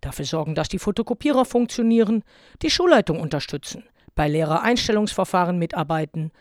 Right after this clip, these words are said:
Neuaufnahmen in den fünften und elften Jahrgang bearbeiten,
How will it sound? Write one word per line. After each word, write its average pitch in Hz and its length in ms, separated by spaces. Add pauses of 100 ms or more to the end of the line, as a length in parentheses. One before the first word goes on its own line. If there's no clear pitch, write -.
(320)
Neuaufnahmen 233 680
in 170 100
den 147 140
fünften - 420
und 165 120
elften 240 400
Jahrgang 202 360
bearbeiten, 175 800